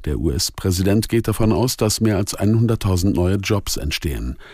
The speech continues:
Das Projekt trägt den Namen Stargate. Es soll vor allem von drei Konzernen getragen werden, deren Chefs bei der Trump-Ankündigung im Weißen Haus dabei waren. Der K-I-Entwickler OpenAI, der japanische Tech-Konzern Softbank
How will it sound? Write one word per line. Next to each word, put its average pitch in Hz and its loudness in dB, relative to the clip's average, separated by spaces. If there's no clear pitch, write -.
Das - 0
Projekt 139 2
trägt 127 0
den 117 4
Namen 113 4
Stargate. 98 0
Es - -4
soll 85 2
vor 90 2
allem 110 4
von 101 2
drei 95 0
Konzernen 104 2
getragen 90 0
werden, 110 2
deren 110 2
Chefs - -2
bei 85 0
der 78 0
Trump-Ankündigung 95 2
im 95 2
Weißen 85 0
Haus 101 0
dabei 80 0
waren. 69 -2
Der 73 -2
K-I-Entwickler 98 2
OpenAI, 92 2
der 95 2
japanische 120 2
Tech-Konzern 90 0
Softbank 110 0